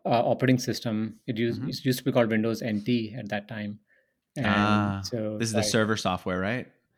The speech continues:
Speaker 1: Yeah, it was actually the, the actual Windows system. And
Speaker 2: Okay.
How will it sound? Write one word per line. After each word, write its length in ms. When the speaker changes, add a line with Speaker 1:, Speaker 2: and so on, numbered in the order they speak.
Speaker 1:
Yeah, 100
it 40
was 160
actually 260
the, 760
the 140
actual 240
Windows 340
system. 460
And 300
Speaker 2:
Okay. 180